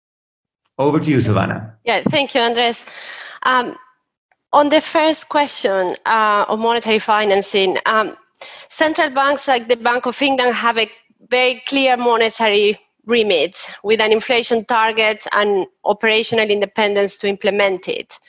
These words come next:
Speaker 2: Now, the main tools that have been put in place, um, even recently, quantitatively, have been Q E and interest rate policies, including guidance about future rates. These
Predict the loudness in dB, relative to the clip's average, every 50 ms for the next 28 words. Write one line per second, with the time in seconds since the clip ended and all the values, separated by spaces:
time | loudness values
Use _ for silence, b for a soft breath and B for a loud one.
0 | B B B B B B B B B B B _ -2 -2 0 2 0 0 0 2
1 | 2 2 4 4 2 0 0 0 2 2 2 2 2 0 -2 0 0 -2 0 2
2 | 2 0 0 0 -2 -2 0 -2 -4 -2 0 2 2 4 2 0 -2 -4 -10 -16
3 | -18 -16 -6 -2 0 0 2 2 2 2 0 -2 -4 -8 -4 -2 0 0 2 2
4 | 0 0 2 0 -2 -2 0 -2 -2 0 0 -2 -2 0 -2 -6 -4 0 0 0
5 | 0 0 -4 -4 0 0 0 2 2 0 0 0 -2 0 0 0 2 2 0 -2
6 | -4 -6 -2 0 0 0 0 0 0 2 2 0 0 _ _ _ _ -4 -2 0
7 | 0 0 -2 -4 -6 -8 -10 -10 -14 _ _ -4 -2 -2 -2 0 -2 -2 0 0
8 | 0 -2 -2 -4 -4 -2 -2 0 0 0 -2 -2 -4 -2 -2 -2 -2 -4 -6 -6
9 | -6 -6 -6 -2 0 0 2 2 0 2 0 0 0 0 0 2 2 2 2 0
10 | -2 -6 -14 -8 -2 -2 0 2 2 0 0 -2 -6 -8 -6 -6 -4 -4 -2 2
11 | 2 2 2 2 -2 -10 -14 -16 -16 B B B B B B B B B B B
12 | B B B B _ _ _ 2 4 4 4 4 0 -4 -10 -12